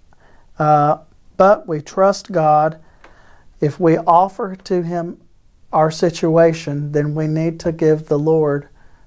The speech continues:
time to work. And so in that time, we trust him to work in his time, to do what is right in the right way and at the right time.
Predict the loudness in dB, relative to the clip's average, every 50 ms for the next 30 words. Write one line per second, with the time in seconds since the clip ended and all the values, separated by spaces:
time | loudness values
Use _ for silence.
0 | -20 -14 -10 -8 -6 -6 -6 -6 -6 -4 -4 0 2 2 2 2 0 -2 -8 -14
1 | -20 -20 _ _ _ _ _ _ _ -20 -20 -20 -20 -20 -18 -6 -2 0 0 2
2 | 0 -2 -2 0 2 2 2 2 0 0 0 2 2 2 2 2 2 2 0 -2
3 | -4 -2 0 0 0 0 0 -2 0 0 0 0 -2 -4 -2 2 4 4 4 2
4 | 0 -4 -6 -4 -4 -4 -6 -8 -10 -8 -4 -4 -2 0 2 2 2 2 0 -6
5 | -12 _ -10 -4 -2 0 0 2 2 2 4 2 2 0 -4 -6 -6 -4 -4 -2
6 | -2 -2 -4 -4 -8 -10 _ _ _ _ _ _ _ _ _ -20 -20 -20 _ _
7 | -8 -4 -2 -2 0 2 2 2 2 4 4 4 4 4 2 -2 -2 -2 -2 0
8 | 0 0 0 -2 -4 -6 -10 -14 -10 -6 -4 -4 -4 -2 -2 -2 -2 -2 -2 -2
9 | -4 -4 -2 0 0 2 2 2 0 0 -4 -6 -8 -14 _ _ _ _ _ -20
10 | -20 _ _ -10 -8 -6 -6 -6 -6 -6 -6 -6 -4 -4 -4 -6 -6 -8 -8 -6
11 | -6 -4 -4 -4 -4 -6 -8 -10